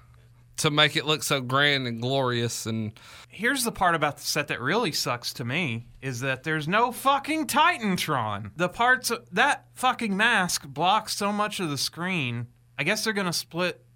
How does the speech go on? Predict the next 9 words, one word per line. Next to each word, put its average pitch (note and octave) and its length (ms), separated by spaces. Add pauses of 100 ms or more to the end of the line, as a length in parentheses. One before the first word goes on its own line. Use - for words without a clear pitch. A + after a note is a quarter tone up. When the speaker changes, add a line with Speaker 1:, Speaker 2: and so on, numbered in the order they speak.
(100)
Speaker 2:
this. D#3+ 340 (340)
This F3 220
will F3+ 80
be D#3 180
one D#3 260
side B2 340
of A2+ 80
the A2+ 40
monitor, G#2 600